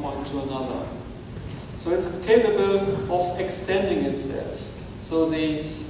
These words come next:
the, the, the interesting thing is to, to, to, to explore the idea of robots that can either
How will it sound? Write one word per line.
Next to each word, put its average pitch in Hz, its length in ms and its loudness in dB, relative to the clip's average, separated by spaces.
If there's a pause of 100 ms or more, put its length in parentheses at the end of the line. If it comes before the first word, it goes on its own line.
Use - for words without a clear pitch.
(120)
the, 143 480 2
the, 147 140 -4
the - 280 -2
interesting - 460 0
thing 202 540 2
is 190 580 0
to, 156 380 -2
to, 147 540 -4
to, - 380 -4
to 147 120 -2
explore 220 640 4
the - 120 2
idea 190 320 2
of 160 220 0
robots 190 420 4
that 170 320 -2
can 160 200 -4
either 175 680 2